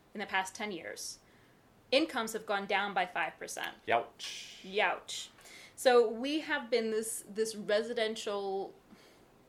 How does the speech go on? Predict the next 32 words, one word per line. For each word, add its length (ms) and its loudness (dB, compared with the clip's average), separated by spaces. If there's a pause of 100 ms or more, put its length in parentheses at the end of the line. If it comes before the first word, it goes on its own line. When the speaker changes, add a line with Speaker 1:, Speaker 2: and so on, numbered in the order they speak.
(140)
Speaker 1:
like, 400 0 (240)
it 320 -6
just, 180 -4
it 200 -8
keeps 240 -6
moving 260 -4
forward 340 -4
at 80 -6
this 140 -14
tremendous 480 -8
pace. 440 -10 (640)
Um, 180 6
what's 280 0
sad 240 6
is 160 0
that 280 4 (360)
there's 220 4
only 180 2
one 280 0
structure 520 -4
that 160 0
is 140 -4
being 260 -4
saved. 460 -6 (120)
Everything 300 -4
else 160 -2
can 180 -12
be 220 -4
razed 420 -4
at 180 -4
will, 300 -4 (1040)
um, 460 0